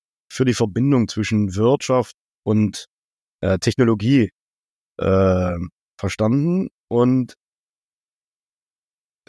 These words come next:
es war eigentlich ein großer Zufall, dass ich dann zweitausendsiebzehn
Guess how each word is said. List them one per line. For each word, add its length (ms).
es 120
war 140
eigentlich 180
ein 100
großer 260
Zufall, 480
dass 120
ich 120
dann 340
zweitausendsiebzehn 1000